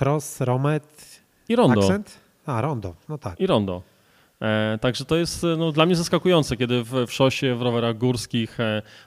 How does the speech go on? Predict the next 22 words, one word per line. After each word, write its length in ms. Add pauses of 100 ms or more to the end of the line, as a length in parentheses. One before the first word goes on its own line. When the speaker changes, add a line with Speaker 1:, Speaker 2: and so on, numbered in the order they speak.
Speaker 2:
dominuje, 520
e, 420
Trek, 540
e, 300
Spec, 580
Giant, 680
te, 140
te 140
marki. 460 (440)
Tu 100
nagle 260
w 60
gravelach 440
mamy 200
polskie 380
marki 360
i 80
one 180
praktycznie 400
na 180
bardzo 340
takim 280